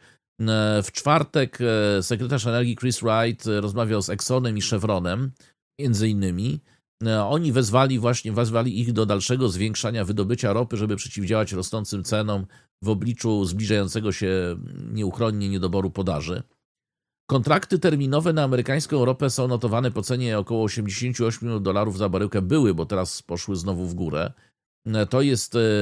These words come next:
powyżej średniego przedziału sześćdziesiąt dolarów, gdzie oscylowały przed wojną.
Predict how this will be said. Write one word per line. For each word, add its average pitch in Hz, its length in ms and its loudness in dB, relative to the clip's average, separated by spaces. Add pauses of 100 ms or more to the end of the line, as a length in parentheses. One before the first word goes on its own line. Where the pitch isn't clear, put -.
(180)
powyżej 123 360 2
średniego 113 400 0
przedziału 101 360 0
sześćdziesiąt 113 460 0
dolarów, 87 460 -2
gdzie 92 220 -2
oscylowały 95 500 -2
przed 90 180 -4
wojną. 78 440 -4